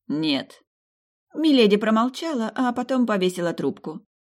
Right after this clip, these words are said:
Эдвард кивнул и посмотрел на бабушку, старательно разливавшую чай. "Позвоню ей завтра", проинформировал он вдовствующую императрицу. Та пожала плечами, давая понять, что ей совершенно не надо знать об отношении Эдварда к матери,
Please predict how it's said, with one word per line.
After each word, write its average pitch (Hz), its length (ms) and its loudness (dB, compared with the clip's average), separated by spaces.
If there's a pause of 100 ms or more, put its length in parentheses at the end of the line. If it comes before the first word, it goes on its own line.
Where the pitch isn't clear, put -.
(480)
Эдвард 160 480 -4
кивнул 220 440 0
и 196 180 -4
посмотрел 170 520 -6
на 160 120 -4
бабушку, 151 480 -10
старательно 135 680 -6
разливавшую 135 600 -8
чай. 127 400 -12 (680)
"Позвоню 156 460 0
ей 156 220 0
завтра", 131 500 -6 (300)
проинформировал 131 840 -2
он 135 120 -2
вдовствующую 135 680 -8
императрицу. 135 680 -8 (720)
Та 233 120 -4
пожала 214 340 -2
плечами, 202 440 -2
давая 143 300 -4
понять, 160 300 -6
что - 140 -10
ей 160 160 -4
совершенно 165 600 -6
не 131 120 0
надо 139 240 -2
знать 170 320 -6
об 147 120 -8
отношении 151 600 -6
Эдварда 147 460 -8
к - 80 -12
матери, 175 480 -8